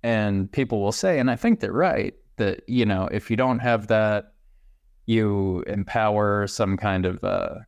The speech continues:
you know, centralized authority who then, you know, in its self-interest will abuse its powers to decide what can and can't be said. Yeah, sure, absolutely. Um, you know, we need to be able to discuss,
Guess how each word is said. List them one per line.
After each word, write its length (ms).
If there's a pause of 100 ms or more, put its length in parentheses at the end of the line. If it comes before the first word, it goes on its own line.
you 100
know, 200 (260)
centralized 880 (220)
authority 720
who 180
then, 400 (220)
you 120
know, 220 (300)
in 120
its 180
self-interest 880
will 220
abuse 400
its 240
powers 580
to 120
decide 440
what 180
can 220
and 100
can't 220
be 100
said. 500
Yeah, 260
sure, 260 (160)
absolutely. 540 (560)
Um, 560 (460)
you 160
know, 180
we 260
need 300
to 120
be 160
able 280
to 340
discuss, 880